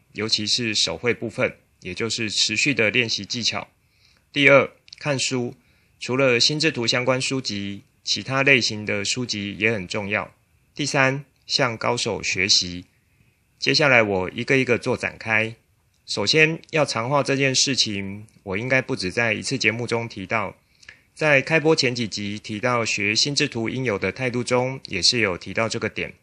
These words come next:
为什么要常画呢？因为常画，你才会跟他熟，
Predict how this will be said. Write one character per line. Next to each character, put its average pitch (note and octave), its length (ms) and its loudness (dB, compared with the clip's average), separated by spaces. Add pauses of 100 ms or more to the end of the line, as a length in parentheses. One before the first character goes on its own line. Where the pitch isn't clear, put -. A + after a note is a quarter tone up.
(540)
为 E3+ 100 2
什 D#3 140 6
么 A2 80 2
要 B2 100 4
常 G#2 240 -4
画 B2+ 200 0
呢？ A#2 360 -4 (200)
因 C#3+ 100 -2
为 D3 100 4
常 A2 280 -2
画， C3 380 2
你 F#2+ 120 -10
才 G2+ 160 -8
会 A2 100 0
跟 A2+ 140 -4
他 A2+ 140 -2
熟， F2+ 440 -4